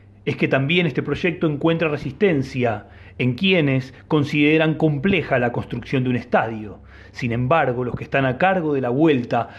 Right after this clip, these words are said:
han realizado distintas encuestas para ver cuáles son esos aspectos que consideran complejos.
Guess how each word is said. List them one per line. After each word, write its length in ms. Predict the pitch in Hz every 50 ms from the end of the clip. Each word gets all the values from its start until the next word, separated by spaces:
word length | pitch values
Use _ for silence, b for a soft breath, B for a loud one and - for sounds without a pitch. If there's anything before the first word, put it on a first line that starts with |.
| B B B
han 120 | 165 190
realizado 460 | 202 208 196 190 - - 196 190 180
distintas 500 | 165 151 - - 196 202 190 196 170 -
encuestas 760 | 170 151 147 - 214 196 143 - - - 131 117 113 - - B B B B B
para 180 | - 160 151 151
ver 180 | 185 208 196 175
cuáles 340 | - 226 262 240 226 214 220
son 200 | - 240 226 208
esos 220 | - - - -
aspectos 580 | 139 - - - 214 165 131 - - 143 - -
que 140 | - 139
consideran 540 | - 139 127 101 - 120 123 127 120 120 120
complejos. 800 | - 120 117 113 120 117 113 104 - - 104 95 87 - - -